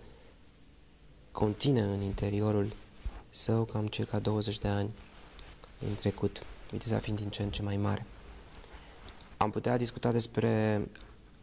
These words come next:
anul bivolului și despre următorii trei ani și din prisma sănătății, pentru că dacă pornim de la climă, să spunem,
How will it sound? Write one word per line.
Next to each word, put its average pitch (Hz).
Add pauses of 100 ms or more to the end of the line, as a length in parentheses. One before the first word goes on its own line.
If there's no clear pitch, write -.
(300)
anul 123
bivolului 113
și 98
despre -
următorii 104
trei 113
ani 120 (2000)
și -
din 120
prisma 107
sănătății, 101
pentru -
că 107 (1300)
dacă 110
pornim 110
de 113
la 107 (440)
climă, 110
să -
spunem, 110